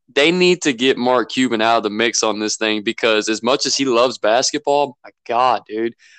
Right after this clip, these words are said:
I think the only thing about the Mavericks that worries me is all they want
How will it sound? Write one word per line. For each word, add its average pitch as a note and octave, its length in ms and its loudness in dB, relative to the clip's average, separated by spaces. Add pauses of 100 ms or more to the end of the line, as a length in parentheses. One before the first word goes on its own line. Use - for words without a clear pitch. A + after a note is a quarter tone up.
(100)
I C3+ 120 0
think E3+ 260 -2
the D#3 100 2
only D3+ 220 2
thing E3+ 160 0
about D3 260 2
the - 60 -4
Mavericks A#2 420 0
that G#2+ 80 -2
worries A2+ 380 0
me B2+ 160 -2
is A2 160 -4 (360)
all D3 220 4
they D#3+ 160 4
want C#3 400 2